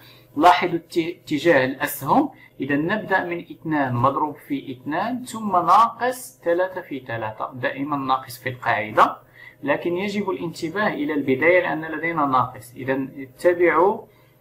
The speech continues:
اتجاه هذين السهمين. إذا ثم نتمم الحساب فنجد ناقص خمسة، وبنفس الطريقة سوف نحدد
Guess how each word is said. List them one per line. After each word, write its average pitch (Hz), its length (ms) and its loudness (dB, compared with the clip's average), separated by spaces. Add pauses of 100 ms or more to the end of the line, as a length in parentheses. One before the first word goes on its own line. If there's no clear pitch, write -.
(160)
اتجاه 165 720 2
هذين 156 920 -6
السهمين. 117 680 0 (560)
إذا 185 200 2
ثم 226 260 -2
نتمم 190 380 -4
الحساب 180 460 0
فنجد 160 480 -6
ناقص 143 340 4
خمسة، - 420 -2
وبنفس 202 500 2
الطريقة 190 340 -2
سوف 180 280 -4
نحدد 165 600 -4